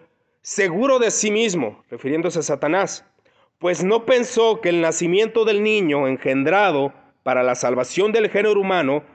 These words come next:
era diferente del cual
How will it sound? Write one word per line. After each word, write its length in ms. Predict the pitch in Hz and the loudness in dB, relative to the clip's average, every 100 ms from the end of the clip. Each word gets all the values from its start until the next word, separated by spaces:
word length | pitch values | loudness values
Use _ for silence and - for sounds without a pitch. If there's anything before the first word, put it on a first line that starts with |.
| - _ _ _ | -20 _ _ _
era 240 | 180 240 247 | 0 2 2
diferente 1080 | 226 - 202 202 220 240 202 143 113 - _ _ - | 0 -2 0 4 4 4 0 -2 -4 -6 _ _ -6
del 300 | 156 147 139 | -2 -2 -2
cual 680 | 180 220 220 160 123 127 | 0 2 2 2 -2 -6